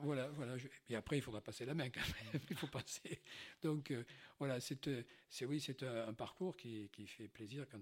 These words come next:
on regarde un peu le, le travail qui a été fait au niveau de la région, puisque on a fait plus de deux cents réunions différentes, on a fait des grandes manifestations importantes. Je sais pas, je me rappelle, j'ai organisé la grande journée d'études publicitaires,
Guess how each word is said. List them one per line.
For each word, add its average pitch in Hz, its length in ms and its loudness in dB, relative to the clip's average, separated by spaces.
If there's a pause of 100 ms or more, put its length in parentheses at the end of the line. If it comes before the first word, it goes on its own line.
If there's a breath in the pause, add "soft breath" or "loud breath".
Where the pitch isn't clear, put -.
on 110 80 -8
regarde 110 220 -4
un 98 100 -6
peu 123 160 -4
le, 101 320 -4
le 95 140 -8
travail 107 260 -6
qui - 80 -12
a 104 60 -8
été 104 160 -8
fait - 100 -10
au 127 60 -2
niveau 113 120 -4
de 123 60 -4
la 131 60 -4
région, 175 260 0
puisque - 280 -4 (600 loud breath)
on 123 140 0
a 120 100 2
fait 139 220 0
plus 139 180 -4
de 120 120 0
deux 123 160 2
cents 135 240 0
réunions 113 380 -2
différentes, 131 640 -2
on 113 80 -2
a 113 80 -4
fait - 140 -8
des 107 60 -2
grandes 113 220 0
manifestations 117 680 -2
importantes. 139 640 -2
Je - 100 -10
sais 110 80 -6
pas, 131 140 -4
je - 100 -8
me 113 60 -6
rappelle, 113 300 0
j'ai 104 120 -6
organisé 113 500 -2
la - 120 -8
grande 120 200 0
journée 120 180 -2
d'études 113 260 -6
publicitaires, 113 680 -6